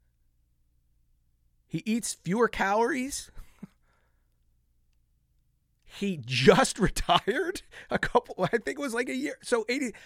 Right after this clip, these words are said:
I think he, was it eighty-six? So purpose. I'm digressing a little bit with the Blue Zones connections that I love to go to, but that's what matters. Let's look at the people who have lived really long,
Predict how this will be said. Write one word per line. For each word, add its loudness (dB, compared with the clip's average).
I 2
think -6
he, -10
was -16
it -14
eighty-six? -6
So -6
purpose. 4
I'm -10
digressing 0
a 2
little 4
bit 4
with -2
the -2
Blue 2
Zones 2
connections -2
that 2
I 0
love 2
to -2
go 2
to, -2
but 4
that's -4
what -2
matters. -2
Let's 2
look 2
at 0
the -4
people 2
who 2
have 0
lived 2
really 2
long, 0